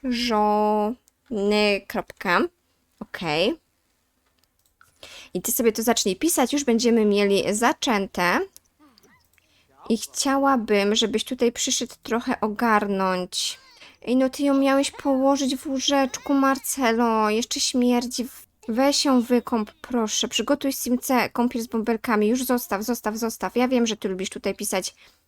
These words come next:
książki. Nate wyciąga swoje drugie śniadanie z tornistra i zauważa w środku coś czerwonego. To jest w kształcie serca, list w kształcie serca z napisanym,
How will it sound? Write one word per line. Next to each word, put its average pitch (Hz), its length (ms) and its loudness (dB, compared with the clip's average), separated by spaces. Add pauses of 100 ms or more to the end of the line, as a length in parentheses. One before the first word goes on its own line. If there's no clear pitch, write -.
(160)
książki. 196 680 0
Nate 294 220 0
wyciąga 262 340 -2
swoje 233 300 0
drugie 247 220 -4
śniadanie 196 440 -2
z - 60 -6
tornistra 233 540 -2 (300)
i 294 120 2
zauważa 254 440 2
w 240 60 -8
środku 214 440 -2
coś - 220 -4
czerwonego. 214 580 0
To - 120 -2
jest 392 160 2
w - 40 -12
kształcie - 480 -4
serca, - 540 -4
list 214 380 2
w - 40 -20
kształcie - 460 -4
serca 185 500 -2
z 214 60 -2
napisanym, 359 540 0